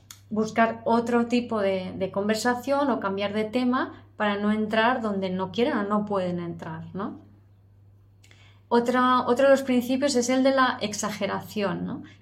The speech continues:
Y que lo veréis mucho en, en el cotilleo, se, es, es lo de... Es, básicamente se basa en esto, ¿no? Que es cualquier anécdota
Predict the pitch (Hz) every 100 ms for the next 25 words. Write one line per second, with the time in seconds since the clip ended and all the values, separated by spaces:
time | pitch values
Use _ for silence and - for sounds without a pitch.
0 | - 190 196 190 196 196 202 208 220 220
1 | - 196 190 185 196 185 196 180 180 180
2 | 196 202 208 190 - 180 - - - -
3 | - - 190 185 196 196 180 - - 190
4 | - - - - - 202 - 202 196 196
5 | 196 190 190 185 214 214 196 226 - 208
6 | 196 - - - - 208 202 202 226 247
7 | 247 269 247 277 277 302